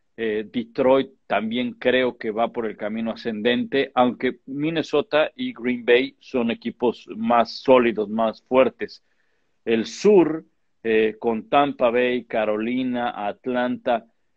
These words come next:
eh, puede llegar a ser cerrada la división, pero no necesariamente quiere decir que sea buena la división. Ajá. Puede que sea muy pareja, pero no puede,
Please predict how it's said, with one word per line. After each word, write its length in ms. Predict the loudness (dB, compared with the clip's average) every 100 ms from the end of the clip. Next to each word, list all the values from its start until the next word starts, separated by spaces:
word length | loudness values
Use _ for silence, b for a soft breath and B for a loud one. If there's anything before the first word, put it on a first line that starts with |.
| _ _
eh, 380 | 0 2 2 0 -4 -12 _ _ -20 -20 _
puede 300 | 4 6 6
llegar 240 | 4 2 0
a 80 | 0
ser 220 | -4 -6
cerrada 560 | -2 -2 0 0 2
la 100 | 0
división, 600 | -4 -6 -10 -8 -8 -8
pero 220 | -8 -6 -4
no 120 | -4
necesariamente 540 | -6 -4 -6 -6 -10
quiere 180 | -6 -4
decir 260 | -4 -8 -6
que 120 | -8
sea 200 | -2 -2
buena 420 | 0 2 4 2
la 140 | -2 -6
división. 640 | -14 -20 -12 -10 -10 -12 _ _ _ -12
Ajá. 440 | -12 -8 -8 -8 _ _ _ _
Puede 220 | 4 4 4
que 120 | -2
sea 140 | 0
muy 160 | 0 0
pareja, 500 | 2 4 2 -2 -4
pero 160 | -6
no 140 | -6 -4
puede, 220 | -2